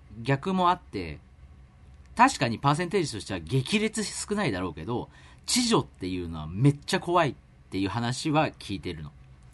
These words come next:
それこそ、男側は、なんか、触られて、嫌だなって思っても体が反応してた場合、「やめてください」って言ったところで、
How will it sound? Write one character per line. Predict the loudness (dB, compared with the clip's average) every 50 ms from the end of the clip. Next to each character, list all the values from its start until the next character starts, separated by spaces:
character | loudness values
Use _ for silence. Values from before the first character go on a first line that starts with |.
| -20 -20 -20 -20 -20 -20 -8
そ | -4 -2
れ | 0
こ | 0 0
そ、 | 2 4 4 4 4 2 -2 -10 -20 -20 -20 -20 -20 -20 -20 -2 0
男 | 0 2 2 0 0 0 0
側 | 2 2 4 4 4 4
は、 | 4 4 4 2 2 0 -6 -16 -10 -4
な | -4 -4
ん | -2
か、 | -2 -2 -2 -2 -4 -8 -12 -20 -20 -20 -20 -20 -20 -18 -14
触 | -10 -6 0 2 4 6 6 6
ら | 6 6 4
れ | 4 0
て、 | -2 -2 -2 -2 -2 -4 -6 -10 -18 -20 -20 -20 -20 -20 -20 -20 -20 -20 -20 -20 -20 -20 -20 -20 -20 -12 -6
嫌 | 0 4 4 6 6
だ | 6 4 2
な | 4 4 2 2
っ | 2
て | -2 -4 -2
思 | -2 -2 -2
っ | -6
て | -6 -4 -2 -2
も | 0 -2 -2 -4
体 | -2 0 2 2 2 2 0
が | 0 -2
反 | 0 2 2 4 4 4
応 | 4 2 2
し | 0
て | -2 -4
た | -4 -4
場 | 0 2 2 2 2
合、 | 2 2 0 0 0 -2 -8 -14 -20 -20 -20 -20 -20 -20 -20 -20 -18 -6
「や | 0 2 4 4
め | 4 2
て | 2 0
く | 0 0
だ | 0 2
さ | 2 2 0
い」 | 0
っ |
て | 0 -4
言 | -8 -8
っ |
た | -8 -8
と | -8 -6
こ | -4 -4
ろ | -4 -4
で、 | -4 -4 -6 -6